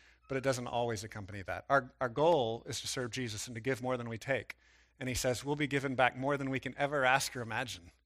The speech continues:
when we hit eternity." And so here he's saying, if you sow generously, if you give to ministries that share Jesus with people, you will reap generously. What does that mean?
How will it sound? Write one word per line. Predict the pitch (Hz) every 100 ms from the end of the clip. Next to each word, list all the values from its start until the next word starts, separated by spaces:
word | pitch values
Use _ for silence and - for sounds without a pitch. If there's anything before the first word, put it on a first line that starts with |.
| _ _ _ _ -
when | 127
we | 123
hit | 110 123
eternity." | 113 120 113 90 92 - _ _ _ _ _ _ _ _ _
And | 139
so | - 139
here | 143 196
he's | 180 190
saying, | - 147 131 127 -
if | 143 180
you | 208
sow | - - 180 190
generously, | 180 170 180 - 202 202 - - - - _
if | 165
you | 180 202
give | 165 196 196
to | 165
ministries | 170 185 - 180
that | 151
share | - 165
Jesus | 143 170 170
with | -
people, | 190 196 202 170 -
you | 165
will | 196
reap | 185 226 151
generously. | 139 117 - 104 78 _ _ _ -
What | 175
does |
that | 196
mean? | 196 220